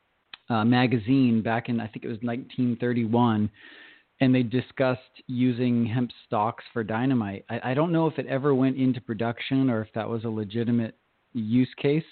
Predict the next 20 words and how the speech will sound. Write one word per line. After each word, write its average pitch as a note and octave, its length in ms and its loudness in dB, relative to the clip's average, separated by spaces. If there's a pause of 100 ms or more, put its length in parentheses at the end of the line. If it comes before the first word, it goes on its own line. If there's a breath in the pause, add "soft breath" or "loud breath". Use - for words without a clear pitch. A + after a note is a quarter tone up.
but, G#2+ 300 -2
um, A2 360 0
I B2+ 100 0
do C#3 180 2
remember C3+ 360 4
reading B2+ 320 2
about G#2+ 320 -2
that, G#2+ 300 -4
and G#2+ 240 -4 (240)
if B2+ 180 -12
you C3 60 2
just B2 220 -2
look B2+ 220 0
it A#2 80 0
up B2 160 0
online, A#2 480 2
you'll A2+ 120 0
be A2+ 120 -2
able A2 200 -2
to G#2+ 80 -10